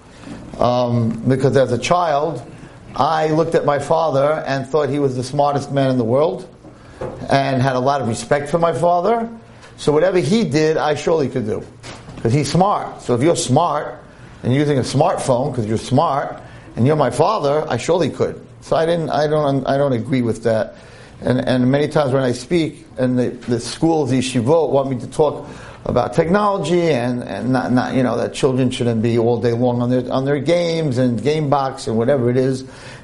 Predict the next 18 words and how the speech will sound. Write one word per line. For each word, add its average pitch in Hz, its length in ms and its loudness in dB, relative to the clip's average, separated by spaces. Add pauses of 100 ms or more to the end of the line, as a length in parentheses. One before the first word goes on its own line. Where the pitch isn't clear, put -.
And 139 200 2
I 135 100 0
always 151 260 0
say 156 160 0
to 147 120 -2
the 139 80 2
parents, 143 340 0
"If 117 80 -4
you 147 140 2
have 151 140 2
a 131 40 2
smartphone, 143 560 0
why 135 140 0
you, 135 120 0
why 131 220 0
are 139 40 0
you 131 80 2
here? 117 280 0